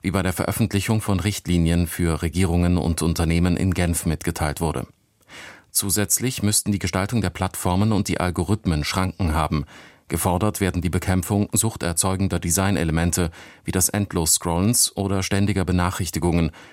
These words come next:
sowie eine effektive Altersüberprüfung durch die Plattformen. Nach dem Vorbild Australiens arbeiteten,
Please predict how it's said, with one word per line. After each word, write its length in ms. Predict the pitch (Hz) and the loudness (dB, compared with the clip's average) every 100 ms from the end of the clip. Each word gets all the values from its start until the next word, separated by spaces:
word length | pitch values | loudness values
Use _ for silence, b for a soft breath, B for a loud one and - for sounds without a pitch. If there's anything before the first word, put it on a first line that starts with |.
| B | B
sowie 280 | - 98 104 | -4 -2 0
eine 260 | 95 95 | 0 -2
effektive 580 | - - - - 98 104 | -2 -4 -4 -2 0 2
Altersüberprüfung 920 | 101 98 87 - 80 - 90 78 80 71 | 0 0 0 0 -4 -2 -2 -2 -2 -2
durch 140 | 76 | -4
die 100 | - | -4
Plattformen. 580 | - 78 - 82 73 - _ _ B B B B _ | -4 -4 0 0 0 -4 _ _ B B B B _
Nach 240 | - 92 | 0 0
dem 180 | - 98 | 0 0
Vorbild 400 | - 104 95 90 | 2 0 2 0
Australiens 760 | 90 87 - 87 107 95 120 - | 0 -2 0 0 2 2 2 0
arbeiteten, 640 | - 104 104 110 104 101 | 0 -2 -2 -2 -2 -2